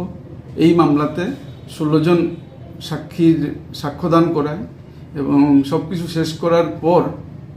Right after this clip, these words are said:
আজকে বিশেষ আদালতের বিচারক মাননীয় অংশুমান দেববর্মা এই মোকদ্দমার আজ-, আজকে রায়দান করেন এবং এই মোকদ্দমায় থ্রি সেভেন্টি সিক্স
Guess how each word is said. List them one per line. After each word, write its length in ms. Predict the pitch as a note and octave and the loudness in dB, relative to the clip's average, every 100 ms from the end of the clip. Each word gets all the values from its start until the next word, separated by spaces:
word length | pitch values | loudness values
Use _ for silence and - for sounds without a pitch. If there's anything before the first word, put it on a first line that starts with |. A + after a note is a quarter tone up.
| - | -10
আজকে 540 | D3 - - E3 E3 - - - - - - - | -10 -8 -2 0 0 -6 -12 -16 -16 -16 -16 -14
বিশেষ 480 | - D#3 - G3 - | -6 -2 2 2 2
আদালতের 600 | - D3 E3 E3 F3 E3+ | 0 2 4 4 4 2
বিচারক 500 | D#3 C#3 D3 D3 E3 - - - - - - - - - | 2 -2 0 0 0 -2 -12 -16 -18 -16 -16 -16 -16 -6
মাননীয় 420 | D#3 D3 D3+ D#3+ D#3 | 0 2 4 6 6
অংশুমান 520 | D3+ C#3 D#3+ E3 D#3+ | 4 0 2 2 2
দেববর্মা 440 | D3 D3+ E3 E3+ E3+ - - - - - - - | 0 2 2 2 0 -6 -16 -20 -20 -20 -16 -4
এই 400 | D3+ E3 D#3+ - - - - - | 2 2 2 -2 -8 -16 -14 -6
মোকদ্দমার 640 | D#3+ D3 E3 D#3 E3 E3 | -2 0 0 4 4 4
আজ-, 320 | D3 C#3+ - - | 2 0 -6 -6
আজকে 340 | D3 - D#3+ | -6 -2 0
রায়দান 380 | D3+ C#3+ E3 E3+ | 2 4 4 2
করেন 320 | E3+ E3+ G#3+ - - - - - - - - - - | 0 -2 -4 -8 -16 -20 -20 -20 -20 -20 -20 -18 -8
এবং 420 | C#3+ D#3 D3+ D3 D3 - - - | 0 4 4 4 2 -10 -18 -6
এই 180 | D#3+ E3 | 0 2
মোকদ্দমায় 720 | D#3+ D3+ E3 D#3+ F#3 E3+ D3+ G3 - - - - - - - - - - - - | 2 2 0 2 4 4 4 0 -4 -12 -20 -20 -20 -20 -20 -18 -18 -18 -18 0
থ্রি 160 | F3+ G3 | 2 4
সেভেন্টি 500 | G3+ E3+ E3 F3+ F3 | 2 2 2 0 -4
সিক্স 400 | G#3 E3+ - | -4 -4 -8